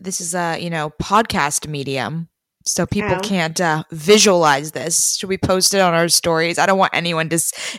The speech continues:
Speaker 1: I don't want anyone to have to bear this,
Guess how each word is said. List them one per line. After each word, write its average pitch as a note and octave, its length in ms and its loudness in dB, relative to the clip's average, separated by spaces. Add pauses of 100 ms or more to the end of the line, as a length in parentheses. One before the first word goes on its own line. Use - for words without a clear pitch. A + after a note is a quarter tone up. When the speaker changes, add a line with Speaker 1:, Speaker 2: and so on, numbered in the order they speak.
(140)
Speaker 1:
I G#3+ 120 4
don't B3+ 100 6
want B3+ 160 4
anyone F#3 380 2
to F3 60 -4
have E3+ 200 -2
to E3+ 120 -2
bear D3+ 600 0 (500)
this, - 520 2